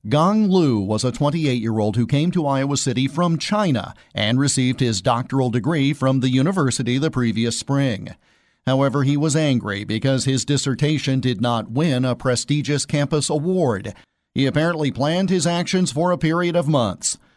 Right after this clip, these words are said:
Finally, on that November afternoon, he attended a physics research group meeting in a conference room of Van Allen Hall. Shortly after the meeting began, Liu shot and killed three people, Professor Christoph Gertz, Professor Robert Smith,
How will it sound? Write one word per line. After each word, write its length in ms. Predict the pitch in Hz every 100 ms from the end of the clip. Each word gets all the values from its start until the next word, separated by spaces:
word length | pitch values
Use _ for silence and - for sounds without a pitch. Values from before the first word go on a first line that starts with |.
| -
Finally, 460 | 143 143 117 104
on 160 | 110 120
that 180 | 127 127
November 500 | 135 113 143 165 160
afternoon, 600 | 151 143 165 143 113 104
he 140 | 135
attended 420 | 139 - 180 196 190
a 160 | 151
physics 520 | - 202 214 226 -
research 500 | 147 143 - 226 -
group 300 | - 185 226
meeting 380 | 170 175 117 123
in 140 | 165 175
a 80 |
conference 560 | - - 220 - 139 -
room 240 | 131 160
of 240 | 185 143 135
Van 260 | 147 160
Allen 300 | 143 113 131
Hall. 520 | 117 123 104 - - - _ _ _
Shortly 380 | - 151 135 123
after 260 | 127 131 131
the 120 | 113
meeting 280 | 123 135 127
began, 560 | 120 117 139 151 175 156 _ -
Liu 260 | 143 151
shot 480 | 143 - 175 170 202 170
and 240 | 151 143
killed 340 | 156 160 170
three 260 | - 139 180
people, 540 | 147 139 117 104 - _ _ _
Professor 460 | 143 127 135 - 139
Christoph 560 | - 165 - 151 143
Gertz, 480 | 147 139 104 - - - _
Professor 480 | 147 143 143 - 143
Robert 400 | 123 131 139 135
Smith, 480 | - 139 107 -